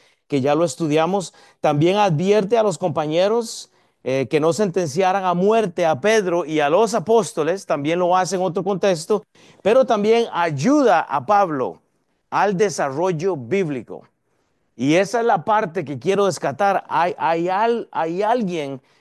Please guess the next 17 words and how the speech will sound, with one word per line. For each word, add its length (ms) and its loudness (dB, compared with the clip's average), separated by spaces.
que 80 -2
entonces 680 -2
le 320 2
da 460 2
entonces 680 -4
esa 280 -2
sabiduría 580 -2
a 100 -2
Pablo 560 0
y 140 0
de 140 -2
los 160 -4
cuales 480 -2
ellos 480 -2
pueden 320 -4
reconocer, 600 -4
"Oh, 280 0